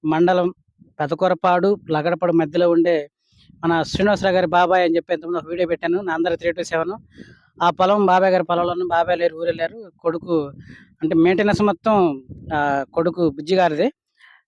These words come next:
ఆ, so ఈ పొలంలో ఉన్నాము. మనకి అప్పుడు మొదట్లో బాబాయ్ గారు రెండు రకాలు వేశారు, ఒకటి ఎన్ఎస్ త్రీ టూ సెవెన్, ఒకటి అకిరా వేశారు, బ్యాడ్గా ఒకటి త్రీ ఫోర్ సెగ్మెంట్లు వేశారు. ఆ కాలానికి అవి అప్పుడు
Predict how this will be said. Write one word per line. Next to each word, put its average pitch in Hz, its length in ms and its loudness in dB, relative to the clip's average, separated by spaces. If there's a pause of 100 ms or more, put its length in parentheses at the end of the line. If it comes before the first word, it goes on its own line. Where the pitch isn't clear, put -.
(360)
ఆ, 143 580 -4 (540)
so 220 80 0
ఈ 196 100 2
పొలంలో 202 340 4
ఉన్నాము. 196 360 0 (1700)
మనకి 180 160 0
అప్పుడు 190 200 0
మొదట్లో 226 580 2 (1200)
బాబాయ్ 196 320 4
గారు 208 260 4
రెండు 190 240 2
రకాలు 202 260 2
వేశారు, 196 320 0
ఒకటి 185 320 -2 (260)
ఎన్ఎస్ 190 300 -4
త్రీ 196 120 -10
టూ 196 120 -4
సెవెన్, 202 500 -2 (340)
ఒకటి 175 560 2 (240)
అకిరా 196 360 2
వేశారు, 175 420 0
బ్యాడ్గా 180 380 2
ఒకటి 190 380 0
త్రీ 175 200 -6
ఫోర్ 185 220 0
సెగ్మెంట్లు 170 420 0
వేశారు. 170 320 -6 (480)
ఆ 165 80 2
కాలానికి 190 420 2
అవి 190 140 4
అప్పుడు 175 460 2